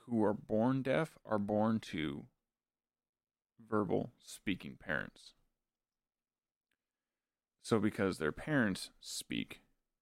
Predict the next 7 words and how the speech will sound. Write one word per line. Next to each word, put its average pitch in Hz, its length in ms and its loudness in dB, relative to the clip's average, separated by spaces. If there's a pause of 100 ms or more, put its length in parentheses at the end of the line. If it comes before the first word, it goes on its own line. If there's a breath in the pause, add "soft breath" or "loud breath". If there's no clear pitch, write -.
(540)
these 110 160 -2
children 98 480 0
don't 110 200 0
necessarily 82 680 -6
learn 110 640 0 (840)
sign 104 280 -2
language. 50 480 -12